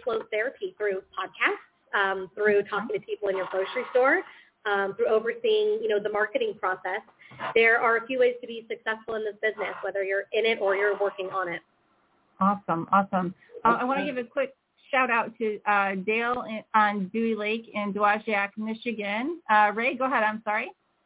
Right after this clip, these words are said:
Speaker 3: So I was just gonna, uh, ask Mandy, uh, you know, so many franchises open up, they run into some resistance from local people or licensing problems or things like that.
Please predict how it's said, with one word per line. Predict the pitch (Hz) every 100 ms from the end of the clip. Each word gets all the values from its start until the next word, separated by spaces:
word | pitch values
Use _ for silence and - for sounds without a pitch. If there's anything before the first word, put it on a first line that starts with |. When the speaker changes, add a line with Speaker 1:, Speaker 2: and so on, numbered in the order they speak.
| _ _
Speaker 3:
So | 196
I | 185
was | 202 202
just | 175
gonna, | 156 135
uh, | 127 127 - 143
ask | 127 -
Mandy, | 131 131 131 123 117 113 - 110
uh, | 113 113
you | 135 117
know, | 113 -
so | 160
many | 147 127 -
franchises | 127 127 123 117 101 113
open | 110 110
up, | 110
they | 107
run | 104 110
into | 110 110 - -
some | 113
resistance | 107 - 117 - 110 107 -
from | 101 101 104 -
local | 110 113 113 - 104
people | - 120 - 110 - _ _ -
or | 107
licensing | 110 120 123 110 - 117
problems | 104 107 101 104 98
or | 107
things | - 113
like | 107 104
that. | 117